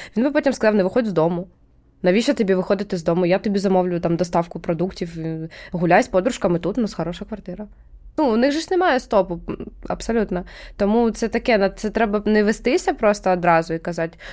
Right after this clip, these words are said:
"Що, не така жінка, до побачення, найди собі краще, найди собі іншу дурочку". <laughs> Та ні, насправді, м,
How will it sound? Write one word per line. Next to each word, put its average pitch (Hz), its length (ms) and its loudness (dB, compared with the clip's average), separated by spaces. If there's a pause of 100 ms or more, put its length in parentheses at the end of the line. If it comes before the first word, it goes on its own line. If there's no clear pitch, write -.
"Що, 277 380 4
не 277 120 4
така 247 260 0
жінка, 254 340 -2
до 214 120 2
побачення, 190 560 0
найди 185 240 0
собі 220 220 -4
краще, 175 460 -4 (280)
найди 190 160 0
собі 254 220 6
іншу 240 200 0
дурочку". 202 440 0 (180)
<laughs> - 200 -14
Та 233 80 0
ні, 233 160 6
насправді, 202 520 2
м, 185 380 -4